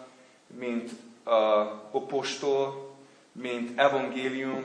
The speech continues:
mint béke, mint hit. Ezek, amikor mi gondoljuk, amikor mi halljunk ezeket a szavakat, mi rögtön, ö,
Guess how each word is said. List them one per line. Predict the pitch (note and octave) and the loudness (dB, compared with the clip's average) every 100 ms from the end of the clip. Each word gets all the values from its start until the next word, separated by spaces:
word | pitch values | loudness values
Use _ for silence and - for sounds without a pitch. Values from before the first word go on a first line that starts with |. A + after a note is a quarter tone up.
| C3 | -6
mint | A#2 A2+ | -6 -6
béke, | - C#3 C#3+ C#3 D3 C#3+ C#3 C#3 C#3 | -4 -2 -2 -2 2 6 6 4 -2
mint | A#2 - - | -6 -8 -8
hit. | D3+ D#3+ E3+ - - - - - | -4 -4 -6 -10 -12 -16 -18 -8
Ezek, | - F#3 A3+ - - - | 0 4 4 2 -6 -6
amikor | F#3+ G3+ G3+ | -2 2 4
mi | G#3+ | 4
gondoljuk, | G#3+ G3 D3+ D3 C#3+ C#3+ C#3+ D3 D3 | 6 6 6 4 4 0 -4 -8 -10
amikor | - E3 D#3+ E3 | -8 -4 -2 0
mi | F#3 | 2
halljunk | G3 E3 C#3+ C#3 | 4 4 4 2
ezeket | C3+ C3+ - | -2 -2 -8
a | |
szavakat, | - B2+ A#2+ B2 B2 | -6 -4 -2 -2 -2
mi | B2+ | -4
rögtön, | C3+ E3+ E3+ - C3+ B2 B2 - - - - - - | 2 2 2 0 2 2 -2 -8 -14 -20 -20 -20 -4
ö, | B2 B2 | 2 2